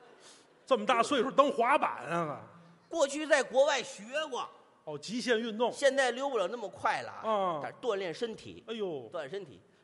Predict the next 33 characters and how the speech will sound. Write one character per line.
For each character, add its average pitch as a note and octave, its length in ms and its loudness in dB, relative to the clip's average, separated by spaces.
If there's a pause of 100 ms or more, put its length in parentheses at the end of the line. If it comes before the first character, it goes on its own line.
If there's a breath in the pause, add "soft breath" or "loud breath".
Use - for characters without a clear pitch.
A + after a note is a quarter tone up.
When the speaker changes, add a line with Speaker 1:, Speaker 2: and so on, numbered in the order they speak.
Speaker 2:
溜 F3 160 -4
着 D#3 80 -4
滑 F3+ 180 -2
板 C3 160 -6
车 F#3 240 -6 (380 loud breath)
奔 D3+ 180 -8
西 G#3 320 -10
单 F#3+ 220 0
图 F#3 200 -6
大 F3 160 -6
厦。 D#3+ 120 -8
Speaker 1:
啊， A#2 300 -14
比 F#3 100 -8
我 E3+ 140 -4
爷 D3 160 -4
爷 G3+ 100 -2
强 C3+ 260 -12
多 B2 180 -10
了， A2+ 100 -14
这 G#2 80 -18
是， - 300 -20
啊。 A#2+ 580 -18
Speaker 2:
<laughs> - 480 -20
到 F#3+ 180 0
那 E3 140 -2
之 E3 180 -8
后 E3 240 0
看 D#3+ 240 -4
见 C#3 100 -8
这 C#3 140 -8
本 A2 160 -12
书 C3+ 220 -12
了。 F2+ 80 -14